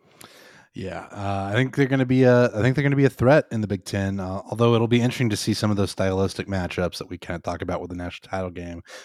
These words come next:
coming from the Pac-twelve, which is a little bit more wide open to a more physical league. Uh, Boston College, kind of a surprising win, even though they were at home against S M U. Uh, this is a future A C C matchup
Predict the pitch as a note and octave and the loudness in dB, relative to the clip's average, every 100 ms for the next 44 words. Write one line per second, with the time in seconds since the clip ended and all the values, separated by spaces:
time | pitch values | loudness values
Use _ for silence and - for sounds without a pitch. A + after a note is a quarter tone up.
0 | _ G#2+ A2 G#2+ - G2+ F#2+ G#2 G2 - | _ 0 0 0 -2 -2 -2 -2 -2 -2
1 | G2+ F2+ - F#2 G2 F#2+ G2 G2+ F#2 F#2+ | -2 -2 -6 -2 0 0 2 2 4 4
2 | F#2 F#2 F#2+ F2+ G2 F#2 F#2+ - F2+ - | 4 2 2 0 0 0 -2 -2 -4 -4
3 | F2 F2+ F#2 F2+ _ - - - _ - | -6 -4 -6 -8 _ -20 -20 -20 _ -4
4 | G#2+ G#2+ F#2+ F2 D#2+ _ _ _ _ - | 0 2 2 -2 -8 _ _ _ _ -20
5 | _ A2 C3 B2+ - - B2 E3 G2 - | _ 0 2 4 0 2 2 2 -2 -8
6 | - A2+ A2+ G#2+ G#2 A#2 A2+ A2 G2+ F#2+ | -4 -2 0 -2 -2 0 2 0 -2 0
7 | G#2 A2+ A2 G#2+ G#2 G2+ G2 F#2+ G2 G2 | 2 0 -2 -2 0 4 4 4 2 2
8 | - G2 G2 F2+ F#2 F2 F#2 - F2+ F2+ | -4 -4 -4 -4 -6 -6 -8 -6 -8 -6
9 | F#2+ F#2 - - - - - F#2 F2+ F2 | -4 -6 -8 -18 -20 -20 -8 -4 -4 2
10 | A2+ A#2+ G#2+ - A#2+ A#2+ G#2 A2+ - G#2+ | 2 2 0 2 2 2 2 0 0 -2
11 | F#2 - A#2 F#2+ E2+ - F2+ | -2 -2 0 0 -2 -6 -6